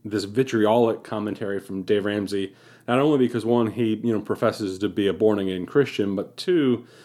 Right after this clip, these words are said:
you know, he also pretends to be a financial professional, uh, who's out there looking to help people,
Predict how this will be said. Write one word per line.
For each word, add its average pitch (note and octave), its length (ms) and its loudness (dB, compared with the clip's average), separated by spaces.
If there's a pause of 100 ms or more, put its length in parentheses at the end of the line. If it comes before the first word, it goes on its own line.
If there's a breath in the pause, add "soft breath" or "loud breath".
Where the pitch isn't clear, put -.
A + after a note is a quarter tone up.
(200 loud breath)
you A2 120 2
know, G#2 180 -2
he A2+ 120 0
also B2 420 0 (400)
pretends A2 380 -2
to G2+ 100 -6
be G2+ 80 0
a G2+ 60 -2
financial A2 420 0
professional, F#2+ 760 -4 (320 loud breath)
uh, G2 220 0
who's A2 220 0
out A2 180 2
there G#2+ 180 2
looking G#2+ 380 0
to - 200 -4
help - 460 -2 (320 loud breath)
people, G#2 640 0